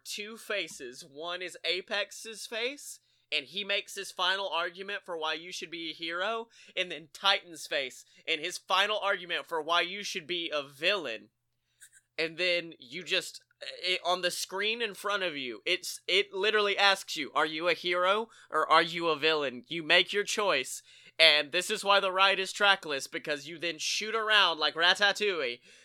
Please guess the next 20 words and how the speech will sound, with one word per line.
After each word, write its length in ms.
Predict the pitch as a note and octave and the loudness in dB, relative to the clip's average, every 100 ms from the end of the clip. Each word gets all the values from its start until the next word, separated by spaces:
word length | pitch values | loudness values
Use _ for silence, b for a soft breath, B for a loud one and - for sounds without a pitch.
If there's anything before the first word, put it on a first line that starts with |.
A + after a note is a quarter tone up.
| b | b
and 180 | F3+ F#3+ | 2 4
then 160 | F#3 E3+ | -2 -2
you 140 | E3 | -8
shoot 400 | E3 - A3 A3 - | -4 -2 -2 -6 -2
underneath 460 | F#3 F#3 F#3 F3+ F3 | -2 0 -2 0 2
either 260 | D#3+ D#3+ D#3 | 2 2 -2
Titan's 520 | - F3+ F3+ G3+ E3+ | 2 4 4 0 -6
or 80 | F3+ | 0
Apex's 720 | D#3+ E3+ F#3 D#3+ C#3+ D3 C3 | 2 2 4 2 2 -8 -10
face, 600 | - F3 C#3+ A2+ - - - _ _ _ _ - | 0 4 6 4 -4 -12 -12 _ _ _ _ 2
and 220 | D#3 D#3 | 2 2
you 220 | D#3+ E3+ D3+ _ | -6 -8 -10 _
come 240 | - G3+ F#3+ | -2 0 6
out 220 | F3+ - | 6 6
into 520 | F3 E3 F3+ D#3+ C3+ - _ _ _ | -2 -4 -4 -4 -6 -14 _ _ _
the 220 | C#3 G3 | -2 -2
most 480 | F3+ F#3+ F#3+ - C3+ B2 - | 0 0 0 -4 -10 -18 -2
badass 800 | D#3+ F3 G#3 G#3 G#3 A3+ - - _ _ _ | 6 8 8 6 4 2 -6 -14 _ _ _
gift 320 | C#3+ F3+ F#3 - | -2 0 0 -2
shop 480 | F#3 E3 D3 - | 2 4 4 0